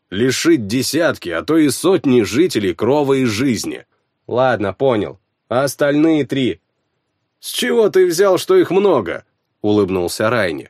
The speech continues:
«Хотя тут ты прав. Третье. Никогда не начинай войну против клана, иначе тебя уничтожит длань.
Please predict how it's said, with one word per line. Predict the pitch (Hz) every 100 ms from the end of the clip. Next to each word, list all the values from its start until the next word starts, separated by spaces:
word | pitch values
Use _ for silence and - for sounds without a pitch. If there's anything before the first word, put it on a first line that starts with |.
| _ _ _ _ _
«Хотя | - 113 123 170 180
тут | 160 170
ты | 151 127
прав. | 104 92 69 - _ _
Третье. | - 160 180 - 82 - _ _ -
Никогда | 98 131 139 135 131 156
не | 147
начинай | 143 131 135 135 143 123
войну | 113 120 123 147
против | 107 110 110 110 92
клана, | - 113 107 80 - _ - - -
иначе | 95 127 170 156 139
тебя | 120 110 143 156
уничтожит | 135 135 117 - - 127 101 104 78
длань. | 95 95 76 64